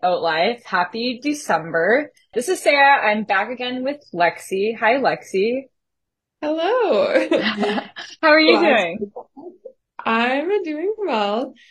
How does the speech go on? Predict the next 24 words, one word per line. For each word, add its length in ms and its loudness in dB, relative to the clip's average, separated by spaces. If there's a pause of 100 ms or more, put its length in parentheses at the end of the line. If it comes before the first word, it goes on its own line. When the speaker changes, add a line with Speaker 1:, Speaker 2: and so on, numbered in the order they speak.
(300)
Speaker 2:
I 80 -4
guess, 280 0
where 200 0
should 160 0
I 20 4
start? 320 0
Should 120 -2
I 20 -2
start 280 -2
with 80 -2
my 80 -2
injuries? 800 -4 (400)
My 120 0
Speaker 1:
Yeah, 180 4
let's 160 4
Speaker 2:
injury 180 4
Speaker 1:
do 60 0
an, 160 -6 (120)
let's 200 -10
do 120 -2
an 120 0
injury 420 -4
update. 520 -2 (580)
Speaker 2:
Okay. 440 0